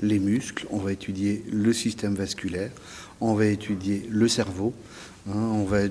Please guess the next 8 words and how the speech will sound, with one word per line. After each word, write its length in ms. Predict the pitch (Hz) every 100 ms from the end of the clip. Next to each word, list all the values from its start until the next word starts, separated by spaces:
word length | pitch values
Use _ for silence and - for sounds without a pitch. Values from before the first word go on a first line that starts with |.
| 98
étudier 560 | 117 110 120 104 127 127
donc 220 | 120 101
de 100 | 110
telle 180 | - 110
sorte 300 | - 147 -
que 100 | 135
le 340 | 139 123 120
candidat 520 | 113 117 107 107 131